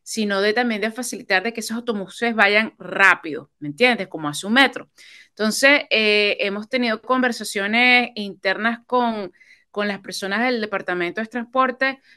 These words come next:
Yo todo, yo tengo muy, mucha esperanza de que ellos digan que sí, porque necesitamos que ellos lo aprueben. Metro está totalmente de acuerdo, lo cual es buenísimo. Entonces, y esto sería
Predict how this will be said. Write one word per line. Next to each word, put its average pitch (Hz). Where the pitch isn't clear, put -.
Yo 208
todo, 247
yo 214
tengo 233
muy, 269
mucha 247
esperanza 220
de 254
que 233
ellos 208
digan 247
que 240
sí, 285
porque 285
necesitamos 214
que 240
ellos 240
lo 247
aprueben. 220
Metro 220
está 247
totalmente 254
de 254
acuerdo, 220
lo 226
cual 190
es 196
buenísimo. 240
Entonces, 240
y 226
esto 233
sería 247